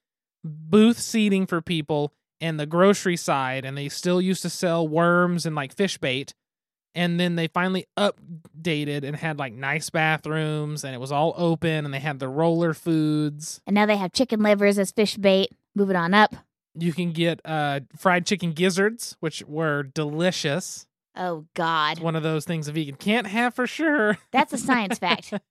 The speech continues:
Speaker 1: <laughs> But, uh, yeah, you're lucky. I wish I had a Walmart and a coffee shop and a movie theater.
Speaker 2: I was so famous having worked at all three of those because everyone recognized me.
Speaker 1: You also have that face, though, that everyone always recognizes anyway.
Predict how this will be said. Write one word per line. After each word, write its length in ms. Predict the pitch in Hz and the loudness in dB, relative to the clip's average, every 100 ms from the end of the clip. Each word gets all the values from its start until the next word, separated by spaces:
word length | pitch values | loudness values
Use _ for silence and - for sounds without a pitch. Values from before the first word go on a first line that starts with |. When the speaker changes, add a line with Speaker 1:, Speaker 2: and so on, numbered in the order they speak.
| - | -10
Speaker 1:
<laughs> 100 | 185 _ _ _ _ - | -10 _ _ _ _ 0
But, 220 | 165 151 | 0 2
uh, 180 | 156 147 | 0 2
yeah, 240 | 175 226 - _ _ _ _ - | 2 2 -2 _ _ _ _ -4
you're 140 | 185 | 2
lucky. 400 | 196 214 165 131 - | 4 2 -2 -8 -6
I 120 | 170 | -2
wish 180 | 175 196 | 0 0
I 80 | |
had 160 | 175 165 | 0 0
a 40 | |
Walmart 460 | 143 160 165 151 160 | 2 2 2 0 -2
and 100 | 160 | -6
a 40 | 135 | -8
coffee 320 | - 151 - | -6 -6 -6
shop 400 | 143 165 156 156 | -6 -4 -2 -4
and 180 | 147 143 | -8 -10
a 180 | 135 131 | -8 -8
movie 280 | 143 147 156 | -6 -6 -8
theater. 460 | 143 147 151 160 - _ _ _ | -6 -4 -2 -2 -4 _ _ _
Speaker 2:
I 120 | 214 294 | 4 8
was 180 | 262 | 6
so 280 | - 220 220 | 6 4 4
famous 380 | 220 208 214 208 | 2 0 0 -2
having 200 | 196 185 | -2 0
worked 200 | 180 190 | 0 -2
at 80 | 185 | -2
all 220 | 185 185 | 2 0
three 260 | 180 190 190 | 0 -2 -2
of 100 | 202 | 0
those 260 | 208 220 - | 0 0 -2
because 300 | 196 175 - | -6 -6 -4
everyone 340 | 190 208 202 185 | 0 4 4 2
recognized 580 | 175 175 165 147 160 - | 0 -2 -4 -4 -4 -8
me. 220 | 165 - _ _ _ _ _ _ _ _ _ _ _ _ _ _ | -8 -10 _ _ _ _ _ _ _ _ _ _ _ _ _ _
Speaker 1:
You 140 | 220 | 0
also 180 | 277 277 | 2 4
have 140 | 247 214 | 2 2
that 180 | 175 | 2
face, 220 | 185 185 - | 2 0 0
though, 140 | 156 | -2
that 80 | 143 | -2
everyone 360 | 175 170 170 165 | -2 0 0 2
always 460 | 165 170 170 160 | 2 2 2 0
recognizes 580 | 156 160 151 143 139 127 | -2 -4 -8 -8 -6 -6
anyway. 420 | 143 131 110 117 | -6 -6 -8 -14